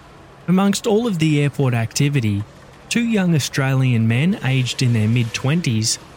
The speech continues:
alighted from one of the many taxis and entered the airport.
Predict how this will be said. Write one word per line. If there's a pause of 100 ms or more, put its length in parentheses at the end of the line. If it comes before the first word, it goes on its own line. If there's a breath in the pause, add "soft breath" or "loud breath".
(120)
alighted
from
one
of
the
many
taxis (120)
and
entered
the
airport.